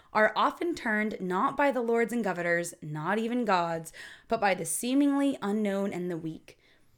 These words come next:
It is Beren, the outlawed mortal who succeeds with the help of Luthien, where all the armies and warriors have failed. He penetrates the stronghold of the enemy and wrests one of the Silmarili from the Iron Crown.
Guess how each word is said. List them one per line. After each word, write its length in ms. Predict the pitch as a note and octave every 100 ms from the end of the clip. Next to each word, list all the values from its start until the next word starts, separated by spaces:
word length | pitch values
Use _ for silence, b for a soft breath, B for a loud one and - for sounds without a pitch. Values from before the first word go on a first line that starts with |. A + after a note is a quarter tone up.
| _ -
It 140 | A#3+
is 180 | A#3 G#3
Beren, 640 | E3 G#3 C4 F3+ E3+ A#3+ - G3
the 200 | G#3+ -
outlawed 560 | G3 G3+ B3+ C#4 C#4+
mortal 400 | G#3 G3 F#3+ F#3+
who 140 | G3 G3+
succeeds 680 | G3 F#3+ - G3 F#3 G3
with 140 | F#3 F#3+
the 60 |
help 220 | D3+ E3+ G#3+
of 120 | F#3+
Luthien, 500 | A3+ G#3+ E3 D#3 F3+ B B B
where 260 | G3+ G3 -
all 280 | G3 B3
the 100 | C4+ -
armies 400 | E3+ F3+ F#3 F#3
and 140 | E3+
warriors 320 | D#3+ D#3+ D#3
have 120 | D#3+
failed. 440 | - D3+ D3+ D#3+ - B B
He 240 | B C4 C#4+
penetrates 560 | - G#3 G3 A3 G#3
the 120 | - F#3+
stronghold 580 | - F3+ G3 F#3+ G3+
of 80 | G3
the 140 | F#3+ E3
enemy 360 | D#3+ D#3+ D#3+
and 200 | E3 E3
wrests 420 | E3+ G3 - -
one 220 | F#3+ F3+ F#3+
of 80 |
the 60 | E3
Silmarili 760 | D#3+ F#3 F3+ E3+ D#3+ D#3 D#3 D3+
from 200 | E3 E3
the 100 | D3+
Iron 280 | D#3+ D#3 D#3
Crown. 440 | - D3+ D#3